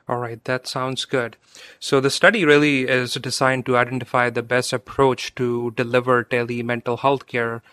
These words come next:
services to primary care clinics. Uh, they had about thousand patients, and half were randomly allocated to collaborative care and half were assigned to the enhanced referral. Now let's go over the study design and methodology.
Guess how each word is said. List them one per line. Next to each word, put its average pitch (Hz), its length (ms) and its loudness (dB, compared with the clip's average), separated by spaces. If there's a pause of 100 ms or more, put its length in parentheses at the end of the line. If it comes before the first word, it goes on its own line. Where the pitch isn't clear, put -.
services 120 540 -4
to 127 100 -4
primary 120 420 -2
care 120 300 -4
clinics. 127 680 -6 (520)
Uh, 120 340 -2
they 127 140 -4
had 135 60 4
about 117 240 0
thousand 143 440 2
patients, 127 800 -4
and 117 280 -6
half - 340 0
were 117 240 0
randomly 123 500 -2 (100)
allocated 120 640 -6
to 117 380 -4
collaborative 131 580 2 (100)
care 113 260 -4
and 110 120 -10
half - 400 -2
were 117 160 0
assigned 117 460 -6
to 120 160 -6
the 117 160 -8
enhanced 120 480 -6
referral. 123 460 4 (600)
Now 147 140 6
let's - 220 2
go 151 200 6 (120)
over 143 200 6
the 127 180 4
study 135 360 0
design 120 480 -4
and 113 120 -12
methodology. 113 800 -10